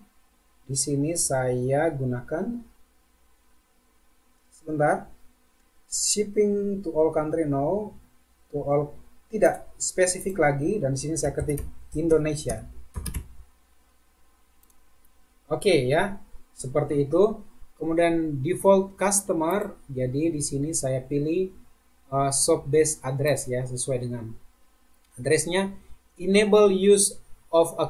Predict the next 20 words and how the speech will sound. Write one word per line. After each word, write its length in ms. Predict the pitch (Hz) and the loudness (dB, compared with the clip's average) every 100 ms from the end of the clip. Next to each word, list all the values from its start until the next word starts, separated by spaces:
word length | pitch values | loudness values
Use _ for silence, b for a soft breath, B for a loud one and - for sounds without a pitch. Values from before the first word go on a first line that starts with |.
| - | -4
coupon, 560 | 175 170 175 185 226 165 | -8 4 6 6 4 -2
ini 160 | 156 160 | -2 -2
nanti 240 | 147 160 | -2 -2
panjang 580 | 160 135 127 120 135 170 | -2 0 0 0 -2 -4
pasti. 560 | 131 123 - 120 123 170 - - - _ | -6 -6 -6 -6 -6 -6 -10 -18 -20 _
Jadi 160 | 131 143 | -4 0
saya 220 | 143 143 139 | 2 0 0
enable, 640 | 143 151 151 180 220 214 - - - _ 131 | -2 0 2 2 2 -2 -10 -14 -18 _ -12
eh, 220 | 127 120 123 | -8 -8 -10
saya 240 | - 156 165 | -2 0 0
tidak 200 | 160 143 | -2 -2
enable. 520 | 143 143 180 254 - - - _ _ _ | -2 0 0 -2 -10 -20 -20 _ _ _
Kemudian 560 | 165 180 190 202 202 196 | -2 2 4 6 4 4
untuk, 480 | 190 - 185 - - | 0 4 2 2 -6
eh, 160 | 160 | -2
mata 240 | 165 165 180 | 0 0 2
uangnya 400 | 170 165 175 202 | 6 6 4 0
udah 160 | 147 | 0
pasti 320 | 139 139 - 143 | -2 -4 -2 -2
rupiah, 480 | 190 180 139 147 | -2 0 0 0